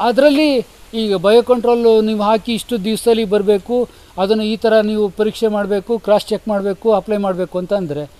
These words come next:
ಅದಾಗೋದಿಲ್ಲ. ಅದು ನೀವು ತಂದು ಇಡ್ತೀರಾ, ನೀವು ತೆಗೆದು ಹಾಕ್ತೀರಾ, ಆಮೇಲೆ failure ಆಗೋದೇ ಜಾಸ್ತಿ. ಹಾಗಾಗಿ ನಾವು ಈ, ಇದು ಹೇಗಿರೋ accepted,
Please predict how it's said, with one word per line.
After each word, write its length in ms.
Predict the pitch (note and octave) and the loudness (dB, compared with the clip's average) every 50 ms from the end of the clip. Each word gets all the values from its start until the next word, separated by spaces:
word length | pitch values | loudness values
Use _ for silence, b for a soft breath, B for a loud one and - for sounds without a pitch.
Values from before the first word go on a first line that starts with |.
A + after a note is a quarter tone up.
| b b b b | b b b b
ಅದಾಗೋದಿಲ್ಲ. 520 | F3 E3+ F3+ E3+ E3 D3+ C#3+ B2+ B2+ A2+ A2+ | -8 -4 -2 -2 -2 -2 -4 -8 -10 -14 -16
ಅದು 220 | G#2+ - - - _ - - - - | -20 -20 -20 -20 _ -20 -16 -8 -6
ನೀವು 120 | G#3 G#3+ | -4 -2
ತಂದು 260 | - A3+ A3+ A3+ A#3 | 0 0 0 0 0
ಇಡ್ತೀರಾ, 380 | A#3 G#3 - - A#3 A#3 C4 C#4 | -2 -4 -6 -4 -2 2 2 2
ನೀವು 160 | B3+ A#3+ A3 | 2 0 -4
ತೆಗೆದು 260 | F3+ G#3 F#3+ F#3+ F3+ | -4 -4 -4 -2 -2
ಹಾಕ್ತೀರಾ, 460 | D#3+ D#3+ C#3+ - - G3 G3+ A3 A3+ b b b b - | -4 -4 -6 -8 -6 -4 -4 -4 -6 b b b b -6
ಆಮೇಲೆ 380 | F3+ G3 G#3+ A3 G#3 G#3 G3+ F3+ D3 - _ _ _ - _ | -4 -4 -4 -2 -2 -2 -2 -2 -6 -14 _ _ _ -16 _
failure 540 | - A#3 A#3+ A3+ A3+ A#3 A3 G3+ F#3 E3+ E3+ | -4 -2 -2 -2 0 0 -2 -2 -2 -4 -4
ಆಗೋದೇ 300 | F3+ F3 F3 F#3 F3 F#3 | -2 -2 -2 -2 -2 -4
ಜಾಸ್ತಿ. 320 | E3+ D3+ C#3 C3+ - - C#3 | -4 -6 -8 -10 -12 -18 -12
ಹಾಗಾಗಿ 600 | - - F#3 F#3+ F3+ D#3 C#3+ C#3 E3+ B3+ C#4 - _ - - b b b b b b - - | -6 -4 -2 -2 -2 -2 -4 -2 -4 -6 -6 -6 _ -20 -20 b b b b b b -12 -4
ನಾವು 360 | G3 G3 G3+ G#3 G3 F#3 E3+ D#3 - _ _ _ _ - F3+ | 0 0 0 2 2 0 -2 -4 -8 _ _ _ _ -10 -6
ಈ, 340 | F3+ E3+ E3 D#3 D3 C#3+ C3+ - - - - - _ - - - | -4 -2 -2 -2 -4 -6 -8 -12 -20 -20 -20 -20 _ -20 -16 -12
ಇದು 160 | F#3 F#3 F3+ | -8 -4 -2
ಹೇಗಿರೋ 360 | G3 A3 C4+ B3+ A3+ C#4 C#4 | 2 2 2 2 2 4 4
accepted, 520 | C4 - - - B3+ G#3 - G#3+ F3+ D3 | 4 2 2 0 0 0 0 -8 -8 -8